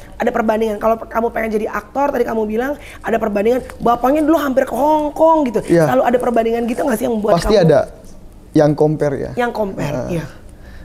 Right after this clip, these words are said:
Speaker 2: tapi Papa selalu memberikan motivasi ke Leon.
Speaker 1: Hmm.
Speaker 2: Nggak semua anak artis itu lebih sukses daripada papahnya.
Speaker 1: Tidak
Speaker 2: Seperti
Speaker 1: semua anak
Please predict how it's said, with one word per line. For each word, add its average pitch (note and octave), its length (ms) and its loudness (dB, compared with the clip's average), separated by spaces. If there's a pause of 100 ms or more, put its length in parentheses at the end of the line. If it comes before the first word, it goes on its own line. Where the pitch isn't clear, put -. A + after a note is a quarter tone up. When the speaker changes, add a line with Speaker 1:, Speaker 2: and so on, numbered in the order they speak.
(100)
Speaker 2:
tapi - 240 0
Papa D#3+ 400 2
selalu C#3+ 640 2 (560)
memberikan C#3+ 480 2
motivasi C3 580 -4
ke C3 80 -8
Leon. A#2+ 380 -8 (280)
Speaker 1:
Hmm. G3 280 -4 (440)
Speaker 2:
Nggak C3 220 2
semua D3 760 2
anak C3+ 280 -4
artis C3+ 280 -6
itu D#3 340 2 (200)
lebih C#3 200 -2
sukses - 480 -4
daripada C3+ 380 -4
papahnya. B2+ 640 -8 (1000)
Speaker 1:
Tidak A3 180 4
Speaker 2:
Seperti F3+ 300 4
Speaker 1:
semua F3+ 180 6
anak F#3 140 4